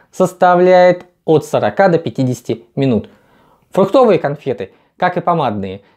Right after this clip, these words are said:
затем могут быть покрыты шоколадной массой путем глазирования. Глазирование конфет рассмотрено в отдельном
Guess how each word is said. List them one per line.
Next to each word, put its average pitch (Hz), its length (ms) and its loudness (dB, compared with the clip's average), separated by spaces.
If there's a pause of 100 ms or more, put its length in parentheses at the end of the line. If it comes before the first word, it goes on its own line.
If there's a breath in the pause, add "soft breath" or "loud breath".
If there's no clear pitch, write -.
затем 190 400 0
могут 214 240 2
быть 202 180 0
покрыты 208 400 0
шоколадной 196 580 0
массой 127 520 -8 (220 soft breath)
путем 175 400 0
глазирования. 151 800 0 (320)
Глазирование 160 840 2
конфет 175 540 -4 (120)
рассмотрено 139 880 -2
в 110 80 -4
отдельном 95 600 0